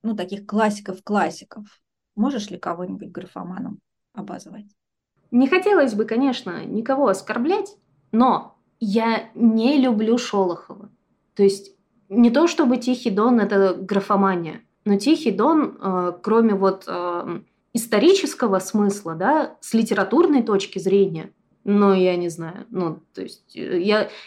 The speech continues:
Speaker 2: я в школе читала Тихий Дон, я потом на филфаке перечитывала Тихий Дон, но я так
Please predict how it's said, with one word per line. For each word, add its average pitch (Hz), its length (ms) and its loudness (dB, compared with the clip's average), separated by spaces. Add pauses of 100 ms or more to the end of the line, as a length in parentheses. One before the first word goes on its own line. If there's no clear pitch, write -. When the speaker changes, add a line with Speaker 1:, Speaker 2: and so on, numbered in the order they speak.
Speaker 2:
я 208 120 2
в 226 40 -6
школе 226 340 2
читала 170 380 -6
Тихий 170 300 -8
Дон, 160 200 -4
я 175 120 -4
потом 214 220 -6
на 220 80 -4
филфаке 190 460 -6
перечитывала 165 680 -8
Тихий - 280 -10
Дон, 170 220 -4 (240)
но 214 140 2
я 196 160 2
так 247 320 -2